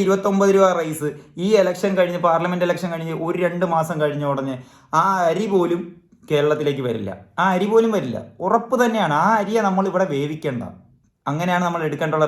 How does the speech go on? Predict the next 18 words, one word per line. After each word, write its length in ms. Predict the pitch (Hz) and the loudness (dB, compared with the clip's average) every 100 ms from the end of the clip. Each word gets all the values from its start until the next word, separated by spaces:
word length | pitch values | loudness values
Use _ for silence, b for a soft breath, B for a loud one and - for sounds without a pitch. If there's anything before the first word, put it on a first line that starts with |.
| 139 | 0
പ്രതിജ്ഞ. 280 | 123 120 110 - B B B - | -4 -4 -6 -10 B B B 0
ആ 20 | 156 196 | 2 2
അരിയെ 200 | 156 165 170 | 0 -2 0
ഇവിടെ 140 | 160 143 | 0 0
വേവിക്കേണ്ട, 400 | 135 139 139 117 107 135 | -2 -2 -4 -4 -4 -2
ആ 20 | 156 | 0
അരി 80 | 143 | 0
ഇവിടെ 140 | 143 147 | 0 0
വേവില്ല. 340 | 127 139 143 117 - - b b b | 0 -2 -2 -4 -6 -12 b b b
സുരേഷ് 280 | 156 170 175 | -4 -2 0
ഗോപി, 200 | 180 170 185 | 0 0 2
go 60 | 151 160 | 2 4
back, 180 | 147 123 - - | 2 0 -4 -4
അത്രയേ 260 | 131 156 139 | -2 0 0
ഉള്ളൂ. 120 | 110 - B - | -2 -10 B -2
അപ്പം 220 | 175 226 220 | 0 -2 -2
തൃശ്ശൂരുകാർ 560 | 180 220 226 214 208 202 | -2 0 2 4 4 2
ഒന്ന് 140 | 190 | -2